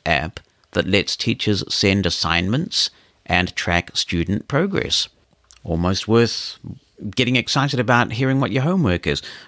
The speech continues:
With Classwork, you can make handouts that include P D Fs and links similar to and as easy as sending an email. You can also link to relevant apps,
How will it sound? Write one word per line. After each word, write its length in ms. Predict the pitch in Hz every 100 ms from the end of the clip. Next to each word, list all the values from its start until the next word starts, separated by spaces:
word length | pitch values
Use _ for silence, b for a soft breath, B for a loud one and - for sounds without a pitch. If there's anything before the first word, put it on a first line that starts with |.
| -
With 280 | 143 285 -
Classwork, 800 | 135 104 - 76 80 143 - - _ -
you 120 | 107 104
can 140 | 95
make 220 | 85 80
handouts 760 | - 85 78 69 143 - - -
that 160 | 92
include 560 | 87 85 - 92 90 -
P 160 | 110
D 240 | 92 85 90
Fs 240 | 107 -
and 260 | - 82 78
links 380 | 101 127 - -
similar 360 | - 123 107
to 340 | 104 - 104 98
and 300 | 87 90 92
as 160 | 90 82
easy 360 | 101 92 80 82
as 240 | 80 - -
sending 540 | - - 92 82 80 69
an 140 | 82
email. 460 | - 107 73 55 - _ _ _
You 140 | - 90
can 120 | 90
also 380 | 101 104 - 85
link 360 | 80 90 -
to 240 | - 87 78
relevant 420 | 78 80 78 73 -
apps, 420 | 131 - -